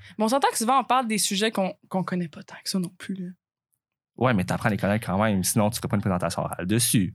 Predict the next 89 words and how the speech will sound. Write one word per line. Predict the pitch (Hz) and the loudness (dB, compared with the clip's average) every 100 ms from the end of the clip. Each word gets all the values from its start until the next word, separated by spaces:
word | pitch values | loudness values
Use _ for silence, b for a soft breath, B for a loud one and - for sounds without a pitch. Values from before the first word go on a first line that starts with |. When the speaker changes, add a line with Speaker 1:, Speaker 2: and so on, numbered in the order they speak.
| - | -2
Speaker 1:
Oui, | 208 220 | 2 2
mais | 208 | 2
la | 196 | 4
Speaker 2:
Imagine | 190 180 | 2 4
comment | 165 | 4
ça | - | 4
Speaker 1:
plupart | 113 | 4
Speaker 2:
doit | 120 | 4
Speaker 1:
des | |
Speaker 2:
être | - | 2
stressant | - 110 110 160 | 2 4 4 4
Speaker 1:
étudiants, | 127 | 4
Speaker 2:
encore | 113 | 2
Speaker 1:
sont | - | 2
Speaker 2:
plus. | 139 160 | 4 4
Speaker 1:
pas | 139 | 2
trop, | - 226 226 | 0 0 0
sont | 202 190 | 0 0
pas | 208 | 0
trop, | 208 | 0
moi, | 220 254 | 4 4
je | 269 | 4
suis, | 202 185 - - | 0 -4 -8 -8
moi, | - 208 247 | 0 2 2
je | |
suis | - 190 | 2 2
genre | 208 | 2
pas | 202 202 | 2 0
très | - | 0
préparée, | 208 - 196 190 180 214 | 0 -2 2 2 2 2
là, | 233 | 2
quand | 226 196 | 2 0
je | 185 | 2
m'en | 180 | 2
vais | 180 175 | 0 0
faire | 196 | -2
quelque | 190 180 | -2 -4
chose, | - 214 | -2 2
Speaker 2:
Eh, | |
Speaker 1:
là. | 220 | 2
Speaker 2:
toi, | 151 | 4
Speaker 1:
Tu | |
sais, | 123 | 2
toi, | 113 262 254 | 4 4 6
je | |
Speaker 2:
t'improvises. | 240 214 | 4 2
Speaker 1:
sais | 240 | 0
que | 220 202 | 0 -2
t'es | 190 190 - - | 0 -4 -4 0
pas | 214 220 247 - | 4 4 4 4
<laughs> | - 113 | 2 4
Speaker 2:
Eh | |
non, | 123 120 | 4 4
moi, | 123 | 4
je | 127 | 4
ré-, | 113 123 | 2 4
moi, | 143 | 4
je | 143 | 4
répète, | 123 113 131 120 | 2 2 2 2
je | |
répète, | 107 110 123 | 0 2 2
je | 110 | 4
répète | 107 101 131 | 2 2 2
parce | 110 95 | 2 0
que | 107 | 4
Speaker 1:
Oui, | 98 104 101 101 | 4 6 4 4
c'est | 113 | 4
Speaker 2:
moi, | 143 | 4
Speaker 1:
ça. | |
Speaker 2:
faut | 110 | 4
que | 107 | 2
je | - | 2
connaisse | 110 120 | 2 4
mon | 113 98 | 2 2
texte | 113 - | 0 2
par | 120 82 | 2 2
cœur | 117 113 120 | 2 2 2
pour | 101 | -2
que | 98 | 0
je | |
sois | 104 95 | 2 2
à | 98 | 2
l'aise, | 113 117 | 2 0
sinon | 101 101 | 2 2
je | 95 | 2
vais | 92 | 2
juste | 95 | 0
bugger, | 90 95 90 92 87 | 0 0 2 2 0
là. | 82 | -2